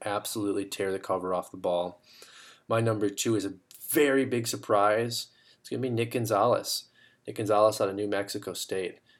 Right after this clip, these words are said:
drafted last year by the Pirates. My number three is gonna be Riley Green.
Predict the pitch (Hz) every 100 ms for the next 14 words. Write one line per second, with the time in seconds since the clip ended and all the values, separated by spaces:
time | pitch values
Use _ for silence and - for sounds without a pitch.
0 | _ - 98 95 104 98 95 92 101 87
1 | 90 87 92 90 85 - _ _ _ -
2 | - _ _ - - 127 120 117 113 123
3 | 120 117 104 104 104 107 101 107 107 117